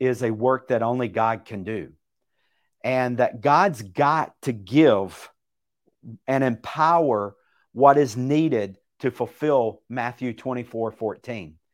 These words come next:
It says, And the good news of this kingdom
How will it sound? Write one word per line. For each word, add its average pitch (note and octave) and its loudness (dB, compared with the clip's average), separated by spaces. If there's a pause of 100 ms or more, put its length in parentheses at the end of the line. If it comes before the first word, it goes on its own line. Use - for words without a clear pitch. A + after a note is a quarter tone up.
(340)
It G#2 -6
says, B2 -2
And A#2+ -6
the A2+ -4
good B2 -2
news B2 -6 (960)
of G#2 -4
this B2+ -4 (340)
kingdom A2 -4